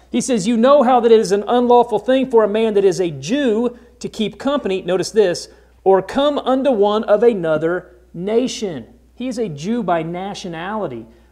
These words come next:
Under the law of Moses, he couldn't do this. He doesn't follow the law of Moses anymore. It was nailed to the cross, Colossians two fourteen. That's not in your notes. He goes on, "But God hath showed me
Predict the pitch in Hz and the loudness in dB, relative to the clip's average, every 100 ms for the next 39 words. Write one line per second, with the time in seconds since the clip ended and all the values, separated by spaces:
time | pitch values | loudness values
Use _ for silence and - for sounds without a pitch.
0 | _ 190 302 302 262 214 196 185 156 226 | _ -4 -2 -2 0 0 2 0 0 0
1 | 285 185 - 277 - 202 190 185 254 208 | 0 -2 -6 -8 -4 -4 -4 -6 -6 -6
2 | 143 - - _ _ _ _ _ - 151 | -8 -14 -20 _ _ _ _ _ -12 -6
3 | 175 190 196 240 240 196 185 170 165 160 | -4 -4 -4 -2 0 0 -2 -2 -2 -2
4 | 147 165 156 160 160 160 139 147 160 165 | -4 -10 -8 -6 -4 -4 -6 -6 -6 -6
5 | 170 220 214 196 - - 160 160 160 - | -8 -4 -2 -2 -4 -6 -6 -6 -12 -14
6 | - 160 - 147 147 - 185 160 127 127 | -12 -12 -10 -10 -10 -10 -12 -12 -14 -14
7 | 139 131 131 127 117 165 - _ _ _ | -14 -12 -12 -10 -10 -10 -14 _ _ _
8 | _ _ _ _ _ _ _ _ _ 175 | _ _ _ _ _ _ _ _ _ -2
9 | 175 190 208 214 185 151 208 151 202 277 | 4 4 4 0 -2 -2 -4 0 2 4
10 | 311 233 226 220 226 - 226 196 165 220 | 2 2 -2 -2 -4 -2 2 2 0 -4
11 | 277 214 202 208 - | -4 -4 -4 -6 -10